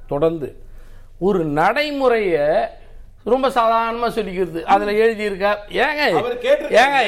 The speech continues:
Speaker 1: எழுபத்தஞ்சு
Speaker 2: அவர் வந்து
Speaker 1: ஆண்டுகளா செய்-, குடியரசுத் தலைவர் இவங்க அடுத்ததா தான் கேட்பார் பொழுது இவரு. குடியரசுத் தலைவர் வாசிப்பார் என்று எழுதியிருக்கிறாரா? ஏங்க நீங்க இப்படி
Speaker 2: இல்லை, நான்
Speaker 1: இருக்கீங்க?
Speaker 2: அதுக்குள்ளே வரவே
Speaker 1: வா-,
Speaker 2: இல்லை.
Speaker 1: இல்லைங்க, ஒரு முறைகள் என்பது எதுக்கு அனுப்பப்படுது அப்படி?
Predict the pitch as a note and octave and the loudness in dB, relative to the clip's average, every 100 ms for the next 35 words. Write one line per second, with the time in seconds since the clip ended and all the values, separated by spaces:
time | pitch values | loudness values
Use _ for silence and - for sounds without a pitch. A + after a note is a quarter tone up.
0 | F#3+ A3 D4 D4 G#3 B3+ A3 A3+ C#4+ C#4+ | 2 2 0 0 2 2 2 2 2 2
1 | B3+ C4 C4 A#3 G#3+ G#3 F#3 - - G3 | 2 0 0 -4 -2 -4 -6 -10 -4 0
2 | G3 G#3+ C4 D4 A#3+ G3+ G3+ G#3 G3+ G3+ | 0 0 0 2 2 0 -2 0 0 0
3 | G3 G3 G3 F#3+ F#3+ G#3+ G3 F#3 G#3 F3+ | 0 0 0 0 0 0 0 2 2 0
4 | F3+ E3+ B2+ C3+ C3 B2+ C3+ - B3 B3 | 0 -2 -2 -6 -4 -4 -4 -4 2 2
5 | G3 F3+ F#3+ G#3+ G#3+ G3+ A3+ E3+ - B3 | 2 -2 0 0 2 2 0 -4 -2 0
6 | B3 G#3 F#3 G3+ F#3 C#3 C#3 C3+ E3+ F#3 | 0 -2 -2 0 -2 -2 -2 0 -2 -4
7 | - - - - D#3 A3+ F4+ A4 D4 A#3 | -14 -20 -20 -10 0 2 2 -2 -2 -2
8 | F3+ E3 F3 G#3+ G#3 G3+ G#3+ A3+ A3 F3 | -2 0 0 2 2 0 0 0 0 2
9 | E3+ F#3 F3+ G3 C#4 F4+ D#4+ G#3 E3 C#3 | 4 2 0 -2 0 2 2 2 2 -2
10 | - - - F#3+ A#3+ F#3+ G3+ C#4+ E4 D#4+ | -10 -16 -2 0 0 2 2 4 2 2
11 | C#4+ A#3 G#3+ E3+ D3+ E3+ A3+ A#3+ - - | 2 0 2 0 2 0 2 0 -6 -20
12 | - D#3 D4 E4+ C#4+ C4 D4 A#3 G#3 G3+ | 0 4 4 2 -2 0 0 0 0 -2
13 | F#3+ F#3 | -2 -2